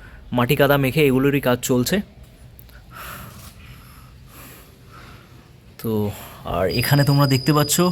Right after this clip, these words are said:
ডিভাইন সোলের প্রিভিয়াস লোগো,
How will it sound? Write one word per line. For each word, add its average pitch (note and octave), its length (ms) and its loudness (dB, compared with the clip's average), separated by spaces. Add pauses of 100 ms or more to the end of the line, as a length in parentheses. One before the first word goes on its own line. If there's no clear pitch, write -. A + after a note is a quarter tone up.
(220)
ডিভাইন B2+ 360 2
সোলের C3+ 320 0 (1500)
প্রিভিয়াস C#3 480 4
লোগো, C3 300 2